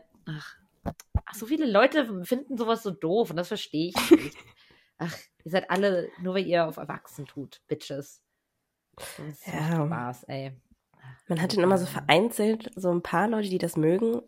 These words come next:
Speaker 2: aber das reicht halt nicht für eine Party.
Speaker 1: Ja, das ist dann so, „Oh nee, und verkleiden und ach, das ist ja alles kindisch.“ Und das so, „Yo, ihr habt einfach keine Ahnung.“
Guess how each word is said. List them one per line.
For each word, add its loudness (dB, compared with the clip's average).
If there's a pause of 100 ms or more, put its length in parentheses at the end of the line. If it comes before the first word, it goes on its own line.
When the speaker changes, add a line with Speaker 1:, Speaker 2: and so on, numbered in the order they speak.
(140)
Speaker 2:
aber 0
das -2
reicht 2
halt 0
nicht -4
für 2 (420)
eine -4
Party. -2 (1080)
Speaker 1:
Ja, -10
das -8
ist -10
dann -4
so, -8
„Oh -6
nee, -4
und -10
verkleiden -6
und -10
ach, -6
das -10
ist -20
ja -8
alles -8
kindisch.“ -6
Und -12
das -16
so, -14
„Yo, -10
ihr -12
habt -16
einfach -12
keine -14
Ahnung.“ -18